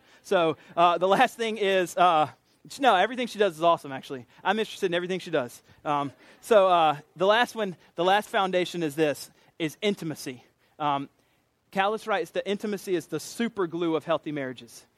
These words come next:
He says it's the super glue of healthy marriages. The Bible says that it's one of the most indispensable gifts in marriage that we can have, where if men are not and women are not finding themselves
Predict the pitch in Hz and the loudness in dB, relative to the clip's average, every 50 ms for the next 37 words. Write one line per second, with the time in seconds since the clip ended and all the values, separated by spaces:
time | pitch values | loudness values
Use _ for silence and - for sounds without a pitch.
0 | _ _ - 190 175 - 190 165 147 160 - - - 139 - - - 233 220 - | _ _ -12 -12 -6 -6 -6 -6 -6 -10 -12 -12 -14 -14 -14 -8 -6 -6 -4 -4
1 | 196 180 151 170 165 160 - - 156 135 - 156 151 143 135 120 135 127 123 156 | -6 -6 -4 -2 -2 -2 -2 -4 -6 -6 -6 -8 -8 -8 -8 -10 -12 -12 -12 -4
2 | 135 170 170 196 190 214 190 - 196 180 165 160 156 - - _ _ _ - 160 | -2 -2 -2 0 -2 -4 -4 -4 -2 -2 0 -2 -4 -6 -10 _ _ _ -4 -4
3 | 165 156 - 190 185 185 180 180 175 160 - - - 214 214 233 233 - - 240 | -4 -4 -4 -6 -6 -4 -4 -4 -4 -4 -6 -8 -6 -4 -2 -2 -4 -4 -6 -6
4 | 226 - - 185 185 175 160 190 185 165 - - - 175 175 170 170 175 160 131 | -6 -6 -8 -8 -8 -4 -4 -4 -4 -4 -8 -10 -8 -6 -4 -2 -2 -2 -2 -2
5 | 120 117 - - _ _ _ _ - 160 156 165 - 175 160 147 170 165 151 131 | -4 -10 -14 -20 _ _ _ _ -8 -6 -6 -4 -4 -6 -4 -2 -2 -2 -2 -2
6 | 123 117 _ _ _ _ _ _ 156 165 160 165 - 170 - - _ - 160 156 | -4 -8 _ _ _ _ _ _ 0 0 0 0 -2 -6 -8 -8 _ -14 -10 -6
7 | 175 185 180 165 214 196 185 190 196 190 185 - - _ _ _ _ _ - 151 | -4 -2 -2 -2 -2 -4 -4 -2 -2 -2 -2 -4 -8 _ _ _ _ _ -10 -8
8 | 147 151 175 196 208 196 196 180 170 180 175 170 - - 190 180 196 202 185 180 | -4 -4 -4 -2 -2 -2 -2 -2 -2 -2 -2 -4 -4 -4 -4 -4 -4 -4 -8 -8
9 | 175 - - 185 165 156 139 - | -10 -6 -2 -2 -2 -2 -4 -8